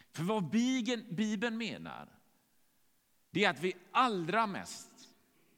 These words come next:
är ett andligt husbygge bestående av levande stenar. Det vill säga, den djupaste kopplingen som finns inom ramarna för en församling,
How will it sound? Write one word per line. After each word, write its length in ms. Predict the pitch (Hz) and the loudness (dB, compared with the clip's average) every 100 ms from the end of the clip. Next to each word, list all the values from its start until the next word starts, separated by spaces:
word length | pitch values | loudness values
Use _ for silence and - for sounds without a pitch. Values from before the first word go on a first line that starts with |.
| _ _ _ _ _ _ _ _ - | _ _ _ _ _ _ _ _ 0
är 140 | 180 | 0
ett 160 | 165 - | 0 -4
andligt 640 | - 233 190 139 131 147 - | 0 2 2 0 0 -2 -2
husbygge 840 | 196 120 - 107 127 120 156 - - - _ _ _ _ _ _ _ _ _ _ _ _ _ _ _ - | -4 -4 -6 -4 -4 -4 -10 -10 -18 -20 _ _ _ _ _ _ _ _ _ _ _ _ _ _ _ 0
bestående 580 | 185 - 208 139 123 127 | 0 2 0 2 2 0
av 140 | 117 | 0
levande 520 | 135 120 90 92 92 | 0 0 -2 -4 -6
stenar. 680 | - - 92 65 98 - - - _ _ _ _ _ _ _ _ _ - - - | -8 -8 -8 -8 -12 -12 -18 -20 _ _ _ _ _ _ _ _ _ -20 -20 -2
Det 160 | 170 | 0
vill 160 | 180 175 | 0 -2
säga, 500 | - 202 110 78 - - - - - | -2 -2 -2 -4 -8 -16 -20 -12 0
den 220 | 190 196 | 2 2
djupaste 920 | 160 156 254 208 - 262 254 226 233 | 0 2 2 2 -2 0 0 0 -6
kopplingen 880 | - 240 - - 127 117 110 120 175 - | -4 -6 -6 -6 -2 -2 -2 -4 -8 -12
som 200 | - 190 | -4 -4
finns 360 | - 208 147 - | -2 -2 -2 -2
inom 360 | 180 175 175 | -2 0 2
ramarna 760 | 202 214 214 185 175 175 185 202 | 2 2 2 2 2 0 0 0
för 140 | 202 | 0
en 100 | 190 | -4
församling, 760 | 175 190 170 98 92 107 131 | -4 -2 -2 -2 -2 -2 -4